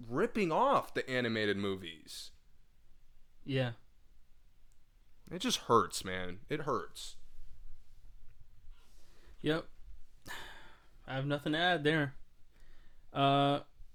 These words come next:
Speaker 2: I haven't seen anything, really. I will say that Good Lord Bird, The Good Lord Bird with Ethan Hawke, the, um,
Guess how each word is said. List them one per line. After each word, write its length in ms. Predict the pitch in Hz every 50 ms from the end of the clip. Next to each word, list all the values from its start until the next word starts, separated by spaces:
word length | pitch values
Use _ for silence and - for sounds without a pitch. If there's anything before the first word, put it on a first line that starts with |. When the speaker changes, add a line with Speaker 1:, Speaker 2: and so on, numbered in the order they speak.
| - - - - - - - -
Speaker 2:
I 120 | 165 170
haven't 240 | 185 202 196 185 165
seen 340 | - - 180 185 185 180 175
anything, 680 | 170 175 170 170 165 147 160 160 156 156 160 156 151 135 - - - - - - - - - - - - - - - _ _ - - - - - -
really. 440 | 147 156 156 156 160 160 165 175 151
I 80 | 156
will 200 | 156 180 185 185
say 340 | - - - 170 170 170 165
that 500 | 151 143 139 139 - - - - 170 147
Good 220 | 135 165 175 180
Lord 480 | 180 175 165 165 165 156 160 156 156 - - - - -
Bird, 600 | 151 135 127 151 151 160 170 180 190 202 190 - - - - - - - - - _ _ - - - - - - - - -
The 140 | 139 147 143
Good 220 | 139 151 156 156
Lord 320 | 160 160 156 160 151 147 143
Bird 360 | 151 151 160 165 165 170 165 -
with 220 | - 143 135 131 - -
Ethan 300 | 156 151 151 - 156 143
Hawke, 300 | 139 147 156 165 165 - - - - - - - - - - - -
the, 200 | - 123 120 -
um, 320 | 123 123 120 117 113 113